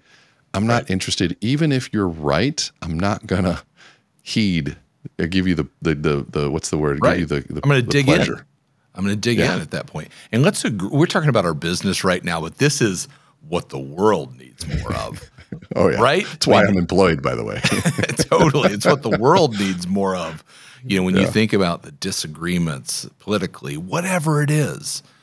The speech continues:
Speaker 2: of
Speaker 1: Mm-hmm.
Speaker 2: just being able to listen well, empathize well. Renee, you're, you're so good at it. If somebody wants to get more involved with what you're doing, wh-, where would you send them? Where, where, where can we give them a resource to do that?
Speaker 1: Um, follow me on,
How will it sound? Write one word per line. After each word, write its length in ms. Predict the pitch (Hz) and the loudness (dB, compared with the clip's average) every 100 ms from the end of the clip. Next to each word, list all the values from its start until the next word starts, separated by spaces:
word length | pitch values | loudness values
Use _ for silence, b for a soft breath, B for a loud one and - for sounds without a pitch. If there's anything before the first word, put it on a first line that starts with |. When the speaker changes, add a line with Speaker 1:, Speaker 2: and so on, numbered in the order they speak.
| b - | b -4
Speaker 2:
of 60 | |
Speaker 1:
Mm-hmm. 220 | 85 69 76 | -4 -2 -2
Speaker 2:
just 260 | 147 143 | 0 -2
being 160 | - 147 | 0 2
able 140 | 139 | 2
to 80 | 110 | 0
listen 640 | 85 82 85 - 90 73 69 | -2 -2 -2 -2 -2 -4 -6
well, 560 | 67 65 55 57 - _ _ _ _ - | -6 -6 -6 -10 -14 _ _ _ _ -10
empathize 720 | 85 - 80 65 64 76 - | -8 -6 -6 -6 -6 -6 -10
well. 380 | 65 64 67 67 | -10 -8 -8 -8
Renee, 280 | 78 90 101 | -4 0 2
you're, 220 | 98 101 101 | 2 2 0
you're 200 | 95 85 | -4 -4
so 460 | - - 104 110 | -4 2 6 6
good 300 | 101 104 95 | 6 2 2
at 200 | 85 80 | 2 -2
it. 220 | 78 80 B B B B _ | -4 -8 B B B B _
If 140 | 104 | -4
somebody 480 | - - 170 180 180 | -2 0 4 4 6
wants 260 | 165 139 - | 6 4 2
to 60 | |
get 140 | 120 110 | 0 0
more 220 | 110 110 | 2 2
involved 400 | 101 95 98 82 | 2 2 0 0
with 180 | 80 - | -6 -4
what 260 | 87 101 | -2 0
you're 160 | 101 104 | 2 2
doing, 640 | 95 92 85 78 76 76 b b b _ _ | 2 2 2 0 -4 -8 b b b _ _
wh-, 460 | - 92 95 110 - | -20 -14 -4 -2 4
where 180 | 120 | 6
would 140 | 117 104 | 6 4
you 80 | 104 | 0
send 220 | 98 76 | 0 -2
them? 100 | 73 | -2
Where, 180 | 85 92 | -4 -2
where, 220 | 92 98 | -4 -4
where 160 | 95 | -4
can 140 | 98 101 | -2 -2
we 100 | 87 | 0
give 140 | 87 | -2
them 120 | 80 | -2
a 60 | 73 | -2
resource 420 | 76 78 76 69 | -4 -4 -6 -8
to 80 | - | -10
do 140 | 71 69 | -10 -10
that? 180 | 65 - b b b b b | -12 -16 b b b b b
Speaker 1:
Um, 400 | - 98 98 98 | 0 4 6 4
follow 240 | 92 113 143 | 4 4 4
me 100 | 131 | 4
on, 120 | 113 | 0